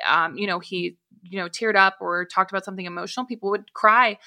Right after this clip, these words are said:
Um, when Amber took the stand, it was just, everyone was stiff.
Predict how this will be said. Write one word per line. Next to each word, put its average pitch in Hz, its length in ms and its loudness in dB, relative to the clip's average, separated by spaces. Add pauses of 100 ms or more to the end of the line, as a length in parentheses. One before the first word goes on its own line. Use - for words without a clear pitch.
(260)
Um, 196 260 4
when 220 160 -8
Amber 262 340 -4
took 240 240 -12
the 220 80 -16
stand, 190 520 -6
it - 180 0
was 196 180 -6
just, - 540 -2 (300)
everyone 226 500 2
was 185 160 -6
stiff. 185 560 -4